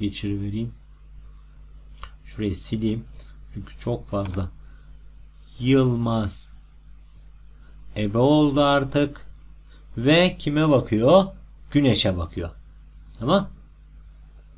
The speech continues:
Sırasıyla gelen oyuncular. Yirmi yedi ve on altı söylediler. Yirmi yedi ve on altı aralarında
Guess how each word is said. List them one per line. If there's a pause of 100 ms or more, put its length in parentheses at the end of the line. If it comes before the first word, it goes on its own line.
(580)
Sırasıyla
gelen
oyuncular. (400)
Yirmi
yedi
ve
on
altı
söylediler. (500)
Yirmi
yedi
ve
on
altı (480)
aralarında